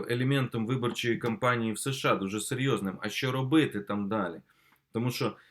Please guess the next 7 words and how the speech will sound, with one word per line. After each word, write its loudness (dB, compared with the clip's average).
це 6
виклики, 4
які 0
є 0
на 0
сьогоднішній -2
день. -2